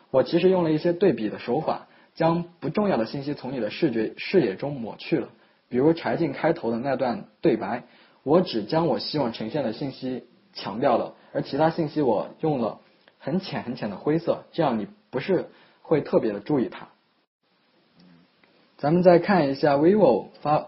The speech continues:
的一个发布会中的幻灯片，我简直都不太好形容了。我无法想象是什么样的团队做出了这样的演示。这样一个发布会会让我怀疑这个厂商有没有认真的做产品。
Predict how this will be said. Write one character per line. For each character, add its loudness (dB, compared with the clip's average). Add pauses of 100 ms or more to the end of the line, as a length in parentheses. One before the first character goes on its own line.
的 2
一 0
个 2 (120)
发 -2
布 -2
会 2
中 -6
的 -4
幻 -6
灯 -8
片， -6 (360)
我 0
简 0
直 -2
都 -2
不 -6
太 -2
好 -6
形 -10
容 -6
了。 -8 (340)
我 4
无 4
法 2
想 -4
象 -4
是 -6
什 -6
么 -2
样 0
的 -2
团 -8
队 -2
做 -4
出 -6
了 -2
这 -6
样 -4
的 -4
演 -10
示。 -10 (440)
这 -2
样 2
一 -2
个 0 (280)
发 2
布 4
会 0
会 0
让 2
我 0
怀 -2
疑 -2 (200)
这 4
个 6
厂 -6
商 -6
有 -2
没 0
有 4
认 0
真 -4
的 -4
做 -4
产 -8
品。 -12